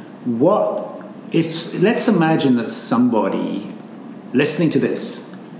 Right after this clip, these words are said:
really felt, "All I wanna do with my life is contribute in the absolutely best possible way. I want, I'm gonna dedicate my life to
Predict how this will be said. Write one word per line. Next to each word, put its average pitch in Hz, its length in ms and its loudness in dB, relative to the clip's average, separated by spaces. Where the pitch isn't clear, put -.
really 135 580 4
felt, 107 680 0
"All 185 300 6
I 175 100 6
wanna 135 300 4
do 101 360 0
with 104 160 -4
my 101 220 0
life 92 480 -4
is 101 500 -2
contribute 107 680 0
in 98 100 -2
the 92 240 -4
absolutely 110 580 -2
best 92 380 -6
possible 87 360 -8
way. 85 140 -6
I 98 80 -2
want, 120 260 2
I'm 120 120 2
gonna 123 260 0
dedicate 139 500 2
my 113 160 2
life 104 520 -2
to 104 480 2